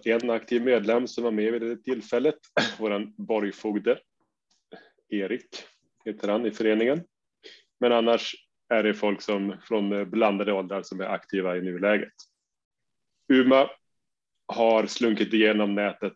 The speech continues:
och heter faktiskt ungefär som en gammaldags namn på den historiska plats, så att säga, som, eh, föreningen är baserad.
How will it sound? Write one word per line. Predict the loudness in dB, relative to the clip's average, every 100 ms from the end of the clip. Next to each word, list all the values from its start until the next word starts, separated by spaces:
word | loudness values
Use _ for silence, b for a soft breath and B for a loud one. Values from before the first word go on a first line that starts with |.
| _
och | -10 -2
heter | 0 0 -2
faktiskt | -2 -4 -6 -4
ungefär | -2 -2 4 4 4
som | 2 -2 -2 -4 -4
en | -6 -4 -2
gammaldags | -2 0 -2 -4 -8 -4
namn | 0 0 -2 -6 -10 _
på | -4 -2 -2 -4 -6
den | -6 -6
historiska | -8 -6 -4 -2 -4
plats, | -2 2 0 -2 -12 -8
så | -8
att | -4
säga, | -4 -6 -6
som, | -4 -4 -4
eh, | -4 -4 -4 -2
föreningen | -2 -2 -4
är |
baserad. | 0 4 4 2 -4